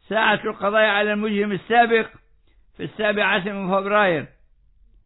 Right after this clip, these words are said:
فما كان منه إلا أن شد الرحال وجاء إلى طرابلس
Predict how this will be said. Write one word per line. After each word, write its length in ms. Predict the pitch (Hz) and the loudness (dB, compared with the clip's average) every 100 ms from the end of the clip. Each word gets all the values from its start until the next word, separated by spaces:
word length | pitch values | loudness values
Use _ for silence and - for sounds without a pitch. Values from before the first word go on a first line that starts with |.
| _ _ _ _ _ _ _ - | _ _ _ _ _ _ _ -10
فما 300 | 170 196 196 | -4 -2 -2
كان 320 | 226 214 214 | -2 -2 -2
منه 140 | 233 | 0
إلا 300 | 208 220 214 | 0 0 -2
أن 80 | 202 | -2
شد 280 | - 226 202 | -4 -4 -4
الرحال 640 | 208 202 160 220 202 160 - _ _ _ _ _ _ _ _ - | -2 -2 0 2 2 0 -6 _ _ _ _ _ _ _ _ -10
وجاء 420 | 151 175 214 220 | -6 0 0 2
إلى 200 | 220 214 | 2 2
طرابلس 720 | - 214 226 233 208 190 151 | 2 4 8 8 6 0 -2